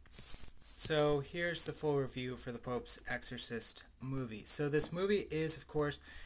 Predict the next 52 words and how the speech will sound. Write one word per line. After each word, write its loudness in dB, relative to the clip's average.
based 0
on -2
real -2
events, 0
and -6
for -10
those -2
who -4
are -2
not 0
aware, -2
yes, 2
not -4
to -6
go -2
te-, -4
uh, -2
too -4
much -2
off -2
the -6
deep -6
end -2
for -4
the -6
evils -2
of 0
spiritual -2
warfare, -2
but 2
it 0
is 4
one -2
hundred -4
percent -4
a -2
very 0
real -4
thing. -4
And 4
most 2
of -4
the -4
time, -2
or 0
at 0
least 2
some 2
of 0
the -4
time -2
in -2